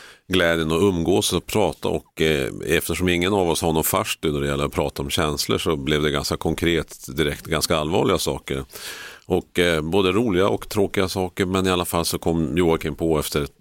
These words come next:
en tid att man kanske skulle helt enkelt skriva ner det här. Inte hur vi tycker att andra ska tänka, utan vi berättar helt enkelt om oss själva, och förhoppningsvis kanske någon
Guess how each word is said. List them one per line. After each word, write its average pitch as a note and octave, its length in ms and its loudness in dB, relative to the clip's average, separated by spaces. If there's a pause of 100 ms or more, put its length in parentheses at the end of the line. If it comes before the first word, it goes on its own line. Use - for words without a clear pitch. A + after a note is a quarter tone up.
en D#2 160 0
tid D2+ 260 -2
att C#2+ 160 -2
man D2 100 -6
kanske D2+ 220 -2
skulle D#2 200 -2
helt D2+ 220 -2
enkelt C#2+ 200 -2
skriva D#2+ 300 0
ner G2 220 2
det F2+ 60 2
här. C#2+ 240 -2 (540)
Inte F#2+ 400 0
hur F#2 180 4
vi E2+ 100 0
tycker E2 300 0
att D#2+ 120 -2
andra E2 380 -2
ska - 160 -2
tänka, F2+ 400 -2
utan D#2+ 340 -2
vi G2 160 2
berättar D#2 440 -2
helt C#2+ 300 0
enkelt C#2+ 380 -2
om D2+ 160 2
oss D2 140 0
själva, F2+ 480 0
och D#2 280 -4
förhoppningsvis D#2+ 800 -2
kanske C#2+ 300 -4
någon C2+ 380 -4